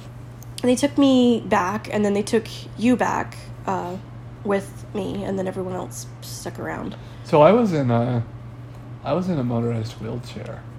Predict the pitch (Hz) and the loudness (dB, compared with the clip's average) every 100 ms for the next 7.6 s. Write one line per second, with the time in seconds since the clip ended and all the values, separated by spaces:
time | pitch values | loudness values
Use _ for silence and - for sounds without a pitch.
0 | - - - - - 127 123 117 110 110 | -16 -16 -16 -14 -8 -2 0 2 2 2
1 | 113 113 - - - - - - - - | 0 -2 -4 -12 -14 -14 -14 -14 -14 -14
2 | - - - - - - - - - - | -14 -14 -14 -14 -14 -14 -14 -14 -14 -14
3 | - - - - 139 120 117 120 127 127 | -14 -14 -14 -4 0 2 2 0 2 2
4 | 143 127 127 - - 117 147 165 131 123 | 2 -2 -4 -6 -8 -2 0 2 0 -2
5 | 123 - 120 123 - 123 120 - 117 117 | -4 -4 -2 -2 -4 -6 -6 -4 -2 -2
6 | - - - - - - - - - - | -6 -10 -14 -14 -14 -14 -14 -14 -8 -2
7 | 120 127 120 110 123 117 | -2 0 -2 -2 -2 -4